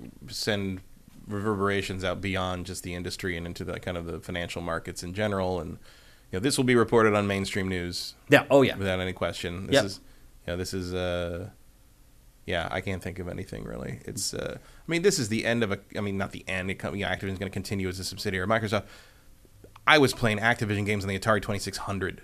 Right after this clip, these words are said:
Speaker 2: I know.
Speaker 1: Like, Activision's
Speaker 2: They were
Speaker 1: been
Speaker 2: the
Speaker 1: there
Speaker 2: best
Speaker 1: forever.
Speaker 2: games for the Atari
Speaker 1: Oh, yeah, they had that, the
Speaker 2: twenty-six hundred.
Speaker 1: weird car-,
Speaker 2: <laughs>
Speaker 1: cartridge shape. They looked a little better.
Speaker 2: Yeah.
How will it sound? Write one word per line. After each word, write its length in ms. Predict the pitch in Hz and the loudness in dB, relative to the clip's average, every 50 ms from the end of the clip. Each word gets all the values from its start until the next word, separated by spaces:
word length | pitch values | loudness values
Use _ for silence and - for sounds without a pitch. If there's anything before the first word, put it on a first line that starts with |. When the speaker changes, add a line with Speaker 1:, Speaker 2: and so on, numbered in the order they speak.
| - - | -10 -6
Speaker 2:
I 80 | 95 95 | -4 -2
know. 100 | 90 90 | 0 2
Speaker 1:
Like, 220 | 98 104 95 - - | 2 0 0 0 4
Activision's 480 | - 131 143 - 135 120 120 104 107 110 | 4 4 4 4 4 4 4 4 6 8
Speaker 2:
They 120 | 143 151 | 10 12
were 60 | 165 | 12
Speaker 1:
been 80 | 151 151 | 10 10
Speaker 2:
the 60 | - | 10
Speaker 1:
there 140 | - 147 156 | 10 12 12
Speaker 2:
best 140 | 180 - - | 12 12 10
Speaker 1:
forever. 180 | - 104 117 | 8 8 6
Speaker 2:
games 240 | 123 120 120 120 - | 6 6 4 2 0
for 80 | - 123 | 2 2
the 100 | 117 113 | 2 2
Atari 240 | - - 160 160 - | 4 8 8 10 10
Speaker 1:
Oh, 80 | 127 151 | 10 12
yeah, 160 | 175 190 160 | 12 12 12
they 60 | 135 123 | 12 12
had 80 | 123 120 | 10 10
that, 80 | 110 | 8
the 40 | 104 | 8
Speaker 2:
twenty-six 20 | |
hundred. 140 | 107 113 113 113 | 8 6 8 10
Speaker 1:
weird 260 | 123 139 139 135 - - | 12 12 12 12 10 8
car-, 300 | - 127 135 131 - 202 | 8 8 8 8 4 2
Speaker 2:
<laughs> 80 | - | 6
Speaker 1:
cartridge 360 | - 156 160 160 - 151 139 - | 6 6 6 6 4 -2 -2 2
shape. 300 | - 156 143 147 147 143 - - - - - - - - - | 6 8 8 8 8 6 2 -4 -12 -12 -14 -14 -14 -10 -6
They 80 | 95 98 | 0 2
looked 220 | 120 151 147 - | 4 4 4 4
a 20 | |
little 140 | 147 147 143 | 4 4 6
better. 580 | 123 139 143 139 139 139 139 139 139 139 135 131 - | 8 10 10 12 12 10 10 10 10 8 4 2 2
Speaker 2:
Yeah. 200 | 120 123 120 | 2 2 2